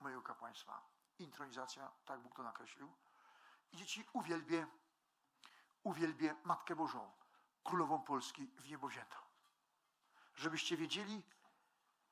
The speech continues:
jakie są moje główne sztandary tej bitwy. Jezus Chrystus, Król Polski i Królowa Polski w niebo wzięta. Modlitwy te uroczyście odczytam. Idziemy na procesję. Idziemy.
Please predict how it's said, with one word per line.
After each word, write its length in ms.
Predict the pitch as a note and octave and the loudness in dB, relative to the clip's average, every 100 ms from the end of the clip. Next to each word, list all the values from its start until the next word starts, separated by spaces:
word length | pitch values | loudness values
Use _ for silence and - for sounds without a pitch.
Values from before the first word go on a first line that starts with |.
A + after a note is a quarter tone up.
| _ - | _ 4
jakie 280 | G3+ G#3 | 4 4
są 160 | G3+ F#3+ | 2 4
moje 340 | F3 E3 D#3+ | 6 6 4
główne 520 | D3 C3+ F#3+ F#3 F#3+ F#3+ | 0 -2 0 2 4 4
sztandary 580 | - G3+ E3 D#3 C#3+ | 10 8 10 6 6
tej 160 | C#3 D#3 | 0 -2
bitwy. 420 | C#3+ C#3 - - - - - - - | -4 -10 -12 -14 -14 -14 -16 -20 -12
Jezus 720 | D#3 F#3+ G3+ G3+ D#3+ G#3 - | 4 8 10 8 2 -2 -2
Chrystus, 480 | - D#3+ - D#3 - | 0 0 0 -2 -2
Król 280 | - G3 F#3 | 2 2 4
Polski 500 | C#3+ C#3+ - - F#3+ - - - - - - | 4 4 0 -4 -10 -12 -20 -20 -20 -18 0
i 180 | B3 B3 | 0 2
Królowa 560 | - B3+ G3 D#3+ E3 | 4 8 8 8 2
Polski 680 | - - D3+ - - D#3 C3+ C3+ | -4 -6 -6 -4 -6 -6 -12 -14
w 220 | - - A#2 | -20 -20 -14
niebo 200 | B2 B2 | -8 -6
wzięta. 380 | A2+ - - - _ _ _ _ _ _ _ _ _ - - - _ - | -6 -10 -12 -14 _ _ _ _ _ _ _ _ _ -20 -20 -20 _ 2
Modlitwy 440 | F#3+ E3 G#3 D3 | 4 4 2 -2
te 160 | D#3 D3 | -2 -2
uroczyście 520 | C#3+ E3+ C3+ - - | 0 -2 -2 -4 -4
odczytam. 440 | F3+ - - F#3 C3 - _ _ | -6 -6 -4 -4 -4 -14 _ _
Idziemy 340 | G#3 E3 D3 C#3 - | -6 -4 -4 -8 -8
na 100 | F#3 | -8
procesję. 440 | D#3+ - - - - _ _ _ _ _ - | -8 -12 -12 -14 -18 _ _ _ _ _ -12
Idziemy. 320 | G3+ F#3 | -6 -6